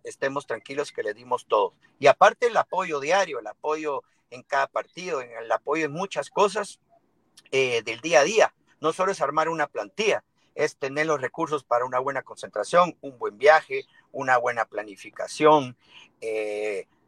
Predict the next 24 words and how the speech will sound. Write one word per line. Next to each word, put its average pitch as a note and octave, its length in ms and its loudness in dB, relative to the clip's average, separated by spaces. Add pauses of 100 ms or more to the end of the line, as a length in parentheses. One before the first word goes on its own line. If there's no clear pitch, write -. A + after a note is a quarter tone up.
tener C#3+ 400 4
todo D3 480 2
lo B2 200 -4
que B2 240 -8
es - 200 -10
ahora B2+ 440 0
el, A2 220 -10
el G#2 120 -20
tema B2+ 220 -8
de B2+ 60 -8
un A2+ 60 -12
equipo - 280 -14
de - 80 -14
fútbol, C#3+ 400 4
toda C3 160 4
la A#2 120 4
parte - 300 0
comercial, A2 600 2
los A#2+ 180 -6
recursos, A#2+ 720 -8 (260)
los - 160 -6
patrocinadores. A#2 960 0
Vean B2 260 -2
ahora A#2+ 540 2